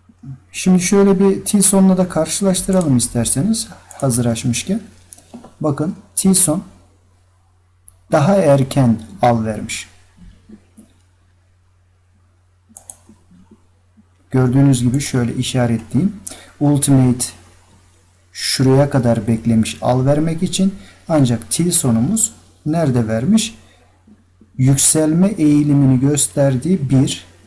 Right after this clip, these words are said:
ikincisi zaten düşüş barı olarak görünüyor. Üçüncü, dördüncü ve beşincideki ifadeyle birlikte ala dönmüş.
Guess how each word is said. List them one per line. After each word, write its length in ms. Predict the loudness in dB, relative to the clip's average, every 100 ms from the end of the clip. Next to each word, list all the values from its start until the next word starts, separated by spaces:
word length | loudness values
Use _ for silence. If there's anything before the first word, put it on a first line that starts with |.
| _ _ -10
ikincisi 480 | -2 0 2 0 0
zaten 440 | 0 0 0 -2
düşüş 440 | -4 -4 -6 -6 -6
barı 240 | -4 -4 -8 -18 -8
olarak 440 | -2 -2 -2 -4
görünüyor. 460 | -6 -2 -2 0 -2 -4 -20 -20 _ -4
Üçüncü, 640 | -2 0 0 2 0 -2 -6 _ _ -2
dördüncü 840 | -2 0 2 2 2 0 0 -2
ve 160 | -2
beşincideki 1120 | -2 -2 -2 -2 0 0 0 0 -2 -2 -2 -6 -14 -20 -20 _ _ _ _ _ _ 0
ifadeyle 840 | 0 2 2 2 4 2 0 0
birlikte 580 | 0 0 -2 -4 -8 -8 -2
ala 300 | 0 2 0
dönmüş. 560 | 2 4 4 2 -2